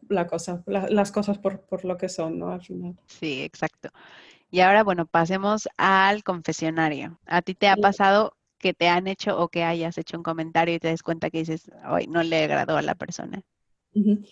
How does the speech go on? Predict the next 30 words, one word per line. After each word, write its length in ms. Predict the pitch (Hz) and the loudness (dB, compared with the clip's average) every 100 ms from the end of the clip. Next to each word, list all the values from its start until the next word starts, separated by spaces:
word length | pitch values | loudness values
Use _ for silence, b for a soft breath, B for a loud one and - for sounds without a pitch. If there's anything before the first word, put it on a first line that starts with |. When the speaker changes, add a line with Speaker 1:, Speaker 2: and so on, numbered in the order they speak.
| B B - | B B -2
Speaker 1:
Em, 800 | 190 196 185 185 185 185 185 - _ _ _ _ _ | 4 6 4 4 0 -2 -4 -8 _ _ _ _ _
yo 380 | - 190 202 240 | -8 0 4 4
sé 320 | 254 - 233 | 4 2 4
definitivamente 1200 | 208 208 208 196 196 175 180 190 214 214 302 - _ _ | 4 2 2 0 2 2 2 2 2 2 0 -2 _ _
cuando 360 | 202 202 202 | 4 4 4
estoy 320 | 202 - 196 | 2 4 4
en 140 | 190 190 | 4 4
la 100 | 190 | 0
situación, 800 | 185 180 170 165 - 180 190 196 B B - | -2 -4 -2 0 -2 -2 -2 -4 B B 2
no 120 | 302 | 4
siempre 280 | 381 294 254 | 6 8 6
me 100 | 233 | 6
doy 140 | 226 | 4
cuenta 280 | 226 220 202 | 4 4 4
tan 160 | 196 | 2
rápido, 380 | 190 233 208 175 | 2 2 2 2
¿no? 160 | 185 254 | 0 2
Pero 400 | 196 170 170 175 B _ | 4 6 4 2 B _
noto 360 | 208 214 220 233 | 2 4 4 2
cuando 280 | 196 190 180 | 2 2 2
no 140 | 185 | 0
estoy 720 | 196 - 190 175 175 165 160 | -2 0 2 4 4 2 0
súper 340 | - 202 190 185 | -4 0 0 2
feliz 520 | 190 175 226 - - - | 2 2 0 -8 -18 -10
Speaker 2:
Sí. 260 | - 151 160 _ _ _ | -6 -4 -6 _ _ _
Speaker 1:
conmigo 360 | 202 208 214 | 2 4 6
misma, 440 | 233 233 202 175 - | 6 6 4 0 0
¿no? 160 | 170 214 | 0 2
Digamos, 680 | 214 180 160 160 220 - _ | 4 4 4 2 -2 -6 _
pues 280 | - - | -4 -4